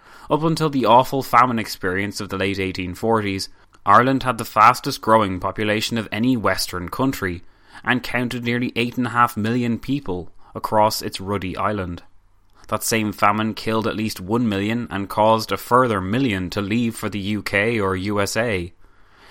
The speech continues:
The impact wrought upon the Irish by the mere failure of the potato crop and the diseases that followed were profound. In fact, some historians are still coming up with theories about how impactful the famine calamity actually was in Irish history.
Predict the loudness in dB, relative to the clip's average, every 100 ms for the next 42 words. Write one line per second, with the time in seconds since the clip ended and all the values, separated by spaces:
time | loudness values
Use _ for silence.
0 | -2 4 6 4 4 2 2 -2 4 6
1 | 6 4 2 2 2 2 2 0 -2 2
2 | 2 2 0 0 -2 -2 -2 0 0 -2
3 | -2 -2 0 -2 -2 -4 2 2 4 0
4 | -2 -8 -10 -16 -8 -4 -2 -2 -4 -4
5 | -4 0 2 4 2 -2 -6 -12 -20 _
6 | _ -6 -6 -4 -10 -4 -2 -2 -4 -8
7 | -12 -20 -20 _ _ _ -18 -2 -2 4
8 | 2 2 0 2 0 2 4 4 4 2
9 | -2 0 2 2 2 -2 -4 -2 -2 -2
10 | -6 -4 -2 0 0 -2 -2 0 0 0
11 | -2 0 -2 0 -2 -2 -4 -2 -2 -2
12 | -4 -6 -20 -20 -2 0 2 0 -4 -4
13 | 0 6 6 4 -2 -2 -2 -2 -4 -4
14 | 0 4 6 4 0 0 -2 -4 -4 -6
15 | -4 -6 -6